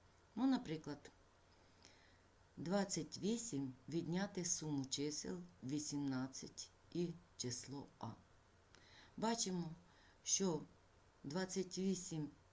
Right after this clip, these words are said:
мінус вісімнадцять — це буде десять. І так і запишемо. Значення виразу буде десять відняти А. Десять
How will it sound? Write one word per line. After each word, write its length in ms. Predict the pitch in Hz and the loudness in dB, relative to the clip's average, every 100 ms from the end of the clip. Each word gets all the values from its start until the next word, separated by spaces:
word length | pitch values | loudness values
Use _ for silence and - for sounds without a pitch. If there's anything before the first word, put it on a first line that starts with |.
| - - | -8 2
мінус 520 | 180 190 180 175 - | 6 6 6 4 2
вісімнадцять — 760 | 175 - 208 214 220 - 190 | 0 2 2 2 0 -2 -4
це 120 | - 214 | -2 -2
буде 200 | 165 175 | 0 2
десять. 600 | 143 127 127 - - - - - - - - - | 2 0 -2 -6 -12 -20 -20 -20 -20 -20 -20 -2
І 240 | 185 143 113 - - - - - - - - - | 4 4 2 -6 -20 -20 -20 -20 -20 -20 -20 -6
так 240 | 196 226 220 | -2 -2 0
і 40 | |
запишемо. 560 | 196 190 170 - 147 143 - | 0 0 2 4 2 -6 -8
Значення 500 | 135 151 151 143 131 | -2 0 0 0 0
виразу 360 | 156 233 254 233 | 2 2 2 -2
буде 220 | 180 131 - - - - | -2 -2 -4 -20 -20 -10
десять 680 | 131 131 135 147 220 214 - - - | -4 0 2 0 -2 -4 -8 -12 -2
відняти 640 | 139 131 127 131 135 147 - - - | -2 2 2 0 -2 -8 -10 -18 -6
А. 140 | 127 123 - - - - - - - - - - | -4 -4 -10 -20 -20 -20 -20 -18 -18 -18 -20 -6
Десять 540 | 143 175 160 - 135 | 2 4 2 -2 -6